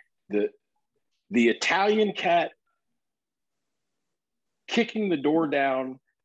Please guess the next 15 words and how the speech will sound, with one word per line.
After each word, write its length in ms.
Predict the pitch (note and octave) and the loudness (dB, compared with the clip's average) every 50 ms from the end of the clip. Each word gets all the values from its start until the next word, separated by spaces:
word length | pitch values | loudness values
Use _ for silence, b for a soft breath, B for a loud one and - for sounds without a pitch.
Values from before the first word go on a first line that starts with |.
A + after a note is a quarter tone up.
| _ _ - | _ _ -18
running 580 | G2+ F#2+ G2+ G#2+ A#2 D#3 F#3 G3+ G3+ G3+ F#3 | -16 -12 -4 0 2 4 6 6 6 6 4
down 280 | F3 E3+ E3 E3 D#3+ C#3+ | 4 4 2 2 0 0
Great 300 | C3+ D3+ D#3 C#3+ B2+ A#2 | 0 0 0 -2 0 2
Britain 360 | C3+ C#3+ C#3+ C#3 C3+ B2+ B2+ - | 2 2 2 0 -4 -8 -8 -10
and 140 | A#2 A2 F#2 | -14 -6 -2
dipping 260 | C3+ D#3 D#3+ - D#3 | -2 -2 -2 -2 -4
at 120 | D#3 D3+ C#3 | -6 -6 -6
the 80 | C3+ | -4
line 340 | B2+ B2+ B2+ B2 C3 B2+ A#2+ - - | -4 -4 -4 -4 -6 -8 -10 -10 -8
to 80 | C3+ B2 | -8 -8
win 460 | A#2 A2+ C3+ C#3+ D3+ D3+ D3+ C#3 A#2+ | -4 0 2 2 2 2 0 0 -2
the 160 | B2 B2 A#2 - - - - - | -2 -2 -2 -4 -8 -8 -2 0
four 240 | A#3+ C4+ C4 A#3 F3 | 2 4 4 2 0
by 260 | C3+ A#2 G#2+ A2 A2 G2+ G2+ G#2 | -2 -4 -4 -4 -6 -8 -10 -12
one. 400 | G#2 G#2 F#2+ F#2 A2 C#3 E3+ | -12 -12 -12 -12 -14 -14 -16